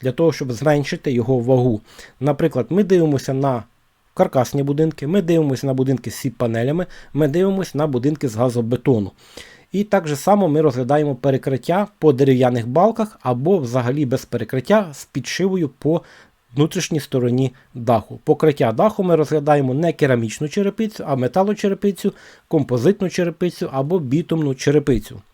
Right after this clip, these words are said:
Зараз на екрані ви бачите будинок саме з такими умовами, тобто це газобетонний будинок, який має дерев'яне перекриття і має покриття бітумною черепицею. Ми можемо побачити, що в мене розрахований був, повністю спроєктований на нього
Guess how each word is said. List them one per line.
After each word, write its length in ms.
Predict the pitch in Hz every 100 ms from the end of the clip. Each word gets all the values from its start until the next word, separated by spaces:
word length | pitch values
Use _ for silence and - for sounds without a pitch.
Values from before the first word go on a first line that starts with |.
| _
Зараз 300 | 131 175 175
на 120 | 165
екрані 340 | 156 180 220 165
ви 100 | 139
бачите 380 | 143 165 - 139
будинок 440 | 131 135 202 170
саме 260 | - 160 139
з 80 |
такими 360 | - 131 143 120
умовами, 520 | - 127 131 202 214
тобто 280 | - 127 -
це 160 | - 143
газобетонний 720 | 139 139 156 156 139 120 110
будинок, 460 | 117 139 226 214 -
який 240 | 123 139
має 260 | 123 127 113
дерев'яне 440 | 131 139 127 110
перекриття 640 | 104 117 110 160 - 226 214 - - -
і 120 | 214
має 260 | 143 180
покриття 540 | 156 123 123 117 151 160 - - _
бітумною 580 | 123 135 147 156 151 135
черепицею. 720 | - 139 143 143 113 - 104 - - - -
Ми 120 | 196
можемо 280 | 202 170 156
побачити, 420 | 151 165 - 147
що 200 | - 143
в 40 |
мене 320 | 151 147 127 139
розрахований 760 | 143 151 160 - 151 127 120
був, 180 | 120 131
повністю 440 | 123 139 120 - 123
спроєктований 680 | - 135 120 135 117 117
на 140 | 117 123
нього 300 | 127 117